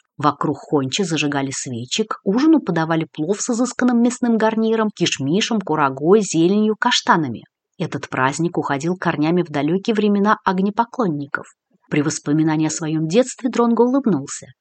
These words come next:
В последние годы отец часто болел, и это тревожило более обычного.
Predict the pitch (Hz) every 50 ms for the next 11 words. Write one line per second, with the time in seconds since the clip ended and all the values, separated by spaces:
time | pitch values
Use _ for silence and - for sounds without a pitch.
0 | _ _ - - - 151 - - 160 156 147 151 156 151 151 165 151 165 160 156
1 | - 175 175 - - - 240 254 247 - - 226 220 247 262 269 269 233 180 -
2 | - - 160 160 165 185 180 185 190 185 170 175 196 196 196 214 214 196 190 196
3 | 208 202 208 220 240 240 254 208 - - - 147 131 110